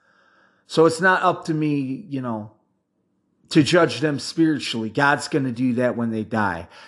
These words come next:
I just noticed some spiritual errors in, in their approach. And by the way, they, they've literally got a cult of personality going. Uh, I've dealt with some of their followers on the YouTube chat boards.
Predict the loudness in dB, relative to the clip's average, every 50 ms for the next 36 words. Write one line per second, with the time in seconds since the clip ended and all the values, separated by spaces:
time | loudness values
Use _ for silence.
0 | -20 -2 _ 4 4 4 4 0 0 0 0 -2 -6 -4 -2 -2 -2 -2 -4 -6
1 | -8 -10 -10 -10 -10 -10 -10 -10 -6 -4 -2 -2 -2 -2 -2 -2 0 2 4 4
2 | 6 6 4 4 2 -2 -6 -8 -8 -4 -2 0 0 0 -2 0 0 0 4 4
3 | 4 4 4 2 0 -4 -2 0 0 0 -2 -6 -12 -12 -12 -12 -14 -16 _ _
4 | _ _ _ _ _ _ _ _ _ _ _ _ _ _ _ _ _ _ _ _
5 | _ _ 2 2 2 4 4 4 4 4 4 0 -2 -2 0 0 0 0 0 -2
6 | -4 -4 -4 -4 -4 -4 -4 -4 -6 -4 0 0 2 2 0 -2 -6 -8 -6 0
7 | 4 4 4 6 6 4 6 4 2 2 2 2 2 2 2 -2 2 2 2 2
8 | 2 0 -4 -6 -2 -2 -2 -2 -2 -4 -4 -2 0 2 2 2 2 0 0 -2
9 | -4 -2 -2 -2 -2 -2 -4 -6 -8 -10 -6 0 2 4 4 6 6 6 4 4
10 | 2 -2 0 2 2 2 2 0 -2 -4 -4 -4 -4 -4 -2 -2 -2 -2 -2 0
11 | 2 2 4 4 4 2 2 0 0 0 -2 -4 -6 -8 -4 -2 0 0 0 -2
12 | -2 0 2 2 2 2 0 0 0 0 0 0 0 2 2 2 2 -2 -4 -2
13 | -2 -2 -4 -6 -10 -16